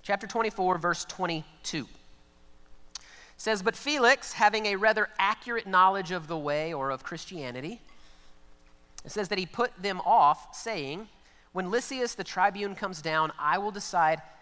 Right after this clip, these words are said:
your case." And then he gave orders to the centurion that he, that's Paul, should be kept in custody, but have some liberty, and that none of his friends should be prevented from attending to his needs.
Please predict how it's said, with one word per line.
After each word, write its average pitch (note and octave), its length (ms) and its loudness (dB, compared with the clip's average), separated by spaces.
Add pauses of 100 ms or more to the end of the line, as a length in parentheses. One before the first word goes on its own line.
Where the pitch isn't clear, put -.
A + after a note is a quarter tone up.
(160)
your E3 100 -6
case." - 480 -8 (880)
And D#3+ 80 -6
then F3 40 -2
he F#3+ 60 0
gave G#3+ 220 2
orders G#3+ 420 2
to G#3+ 160 -6
the G3+ 80 -6
centurion G#3 640 -4
that D3 140 -8
he, F#3 260 -8
that's D#3+ 180 -4
Paul, E3+ 560 -2 (220)
should F#3+ 180 -10
be A#3+ 80 -8
kept - 400 -2
in A#3 160 -4
custody, G3 680 -4 (440)
but A3 140 0
have B3+ 180 4
some C#4 280 -2
liberty, F#3+ 440 -4 (680)
and F#3 120 -6
that G3+ 100 -6
none G#3 300 2
of D4+ 80 -2
his D4 180 -6
friends G#3 460 -4
should F#3+ 240 -8
be G3+ 100 -6
prevented G#3+ 640 -4
from G3 180 -4
attending G3+ 520 -4
to G3 180 -4
his F#3 240 -4
needs. F#3 640 -4